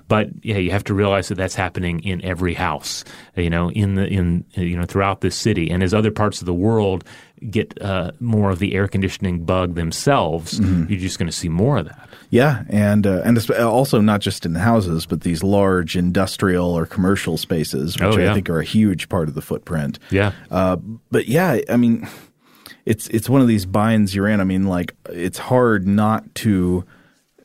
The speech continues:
Speaker 2: to love and appreciate the, the comfort provided by air conditioning if you live in a hot climate, especially in the summer. But a-, another thing that should be pointed out here, when you said a typical window A C unit, which is probably gonna be using less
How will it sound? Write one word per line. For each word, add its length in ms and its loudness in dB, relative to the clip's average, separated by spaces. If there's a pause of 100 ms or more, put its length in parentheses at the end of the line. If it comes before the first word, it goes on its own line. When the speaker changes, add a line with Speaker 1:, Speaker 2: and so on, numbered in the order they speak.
(280)
Speaker 2:
to 200 2
love 340 2
and 100 2
appreciate 840 0
the, 280 -2
the 360 -4
comfort 640 0
provided 600 0
by 200 0
air 140 2
conditioning 540 0
if 120 -6
you 80 -2
live 180 0
in 80 0
a 60 0
hot 200 -4
climate, 440 0
especially 460 -2
in 100 -2
the 60 0
summer. 320 0 (300)
But 240 2
a-, 160 0
another 260 2
thing 260 4
that 140 2
should 200 0
be 100 2
pointed 360 2
out 140 2
here, 220 2
when 120 2
you 60 0
said 260 0
a 220 0
typical 580 0
window 520 4
A 140 2
C 200 -2
unit, 460 0
which 160 -6
is 60 -10
probably 260 2
gonna 160 0
be 80 -2
using 500 -2
less 420 0